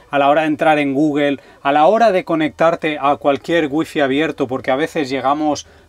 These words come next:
pues como ahora, a un camping y nos dan, eh, la contraseña del sitio,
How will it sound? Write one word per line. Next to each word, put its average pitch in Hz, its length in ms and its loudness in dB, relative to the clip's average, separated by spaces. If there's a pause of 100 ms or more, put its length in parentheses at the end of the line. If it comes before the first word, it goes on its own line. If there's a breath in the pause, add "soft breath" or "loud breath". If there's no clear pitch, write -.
pues 143 160 -2
como 131 280 -2
ahora, 143 260 2
a 135 40 2
un 147 180 0
camping 143 480 -2
y 127 60 -4
nos 127 240 -6
dan, 147 440 0
eh, 131 200 -4
la 127 140 0
contraseña 147 680 -4
del 135 140 -2
sitio, 165 540 -4